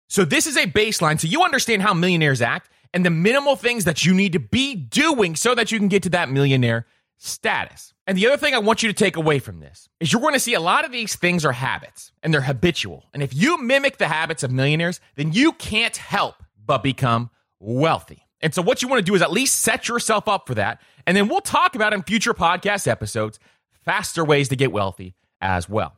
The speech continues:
So if that's something you're into, let's get into it. So the first thing they found is that eight out of ten millionaires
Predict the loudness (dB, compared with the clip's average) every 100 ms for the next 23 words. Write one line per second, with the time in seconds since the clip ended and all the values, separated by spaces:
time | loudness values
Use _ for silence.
0 | _ -2 0 2 0 -2 -2 -2 0 2
1 | 0 0 -2 -2 -4 _ _ -4 0 0
2 | 0 -2 -2 -2 -4 -12 -20 _ -8 -6
3 | -6 -6 -6 -8 -12 -16 -20 -20 -20 _
4 | _ _ -4 -2 -2 0 0 2 0 2
5 | 0 0 -2 -2 -2 -4 -10 -20 _ -4
6 | 0 0 -2 -2 0 -2 -4 0 0 -2
7 | -4 -2 2 4 4 4 4 2 2